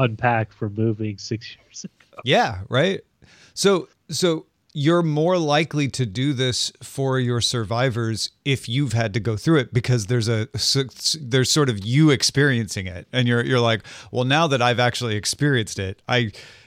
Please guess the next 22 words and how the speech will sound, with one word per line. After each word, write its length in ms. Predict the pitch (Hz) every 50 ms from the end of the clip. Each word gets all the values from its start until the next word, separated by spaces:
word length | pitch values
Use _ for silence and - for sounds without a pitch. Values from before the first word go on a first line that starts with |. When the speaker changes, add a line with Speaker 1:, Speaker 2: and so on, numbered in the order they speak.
| - - -
Speaker 2:
I'm 220 | 107 120 117 113
more, 440 | 113 120 120 131 139 139 131 131 127 127
I'm 200 | - 127 127 127
less 280 | 127 147 160 147 - -
likely 280 | 131 131 127 - 131
to 80 | 113 110
want 340 | 92 92 117 131 127 127 - _ _ _ -
anyone 360 | 123 123 127 120 117 117 113
I, 280 | 107 107 104 104 107 95 - -
I 180 | 113 113 113 110
love 280 | 110 113 117 117 113
or 100 | 107 107
care 200 | 95 - 127 127
<laughs> 140 | 113 101 - - -
for 160 | - 160 135
to 60 | 113
have 140 | 113 110 107
to 60 | - 117
go 180 | 101 107 104
through 200 | 98 - 107 101
it 120 | 98 101 -
too," 340 | - 127 123 107 98 95